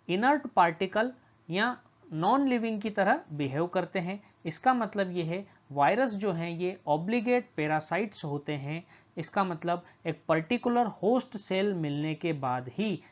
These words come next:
ये लिविंग ऑर्गेनिज्म की तरह बिहेव करेंगे और अगर वो पर्टिकुलर होस्ट सेल नहीं मिलती है, तो ये नॉन लिविंग पार्टिकल की तरह बिहेव करते हैं।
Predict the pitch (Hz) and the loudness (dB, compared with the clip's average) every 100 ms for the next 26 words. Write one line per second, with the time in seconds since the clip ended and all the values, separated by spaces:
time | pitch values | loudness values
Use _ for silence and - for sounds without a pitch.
0 | _ 147 180 180 151 151 208 247 - 151 | _ -2 0 2 2 0 0 -2 0 0
1 | 143 143 143 135 139 135 139 127 131 143 | 0 -2 -4 -4 -6 -6 -6 -4 -4 -4
2 | 127 123 117 175 196 196 196 196 202 202 | -6 -8 0 0 2 0 0 -2 -4 -6
3 | - _ - 214 240 202 202 208 - _ | -18 _ 4 6 6 4 0 -2 -8 _
4 | - 156 151 160 196 185 180 160 160 160 | -6 -2 0 0 -2 0 0 0 0 -2
5 | - 156 156 139 135 131 226 220 202 202 | -4 -6 -4 -4 -6 -4 -2 -2 -4 -2
6 | 196 170 190 - _ _ 233 240 202 196 | -2 -2 -4 -8 _ _ 0 0 2 0
7 | 202 202 _ _ _ _ _ 139 139 170 | 0 -6 _ _ _ _ _ -8 0 2
8 | 240 254 214 214 208 165 143 147 143 135 | 4 2 0 0 0 0 0 -4 -4 -6
9 | 135 131 139 208 330 - 143 127 123 120 | -6 -8 -2 -2 -2 -8 -8 -6 -6 -8
10 | 117 - 117 120 | -12 -12 -16 -16